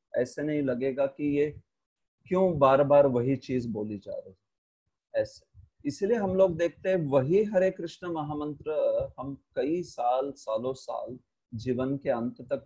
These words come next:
जपते हैं तो भी कभी बोर नहीं होते, क्योंकि ये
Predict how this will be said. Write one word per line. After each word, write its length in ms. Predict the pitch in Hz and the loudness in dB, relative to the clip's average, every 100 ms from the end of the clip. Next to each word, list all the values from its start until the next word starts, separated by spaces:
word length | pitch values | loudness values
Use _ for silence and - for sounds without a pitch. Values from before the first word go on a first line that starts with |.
| - | -4
जपते 340 | 110 - - | -4 -4 -6
हैं 260 | 131 113 113 | -6 -6 -8
तो 220 | - 117 | -6 -4
भी 140 | 120 | -4
कभी 400 | 143 120 110 139 - _ _ _ 120 | -6 -6 -4 -6 -10 _ _ _ -4
बोर 300 | 113 123 131 | 2 2 2
नहीं 220 | 127 120 | 0 -2
होते, 280 | 113 98 135 | -4 -4 -6
क्योंकि 380 | - 135 131 | -6 -8 -6
ये 360 | 139 139 160 143 | -2 2 0 0